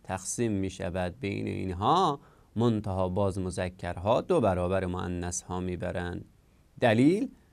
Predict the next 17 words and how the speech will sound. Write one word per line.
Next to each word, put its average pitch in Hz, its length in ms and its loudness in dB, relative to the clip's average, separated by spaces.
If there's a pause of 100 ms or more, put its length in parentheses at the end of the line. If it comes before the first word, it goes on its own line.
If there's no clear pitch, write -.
(220)
فلانه 92 920 -2
لا 156 420 6
فرض 120 560 0
لهما، 101 1000 2 (500)
باز 101 240 4
به 104 80 0
خاطر 95 300 -2
اینکه 131 580 0 (380)
فرضی 127 500 6
وجود 101 460 -4
نداره، 90 500 -4 (260)
پسران 107 540 2
که 101 140 -6
از 95 140 -4
اساس 131 520 -2
فرضی 160 440 -2
نداشتن، 180 720 -4